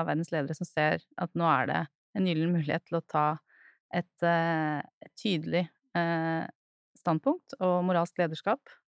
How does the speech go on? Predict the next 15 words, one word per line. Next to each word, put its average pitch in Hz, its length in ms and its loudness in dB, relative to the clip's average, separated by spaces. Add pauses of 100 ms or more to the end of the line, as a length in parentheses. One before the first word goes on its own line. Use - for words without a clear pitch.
(120)
eh, 170 100 -4
uten 190 220 0
å 180 40 -2
bli 170 160 0
moraliserende, 170 680 0
men 214 120 -2
faktisk - 560 -8 (400)
mene 175 360 2
noe 185 120 -2
prinsipielt 196 760 -4 (460)
og 214 80 -6
stå 190 200 0
opp 156 120 -4
for 185 120 2
det. 220 120 0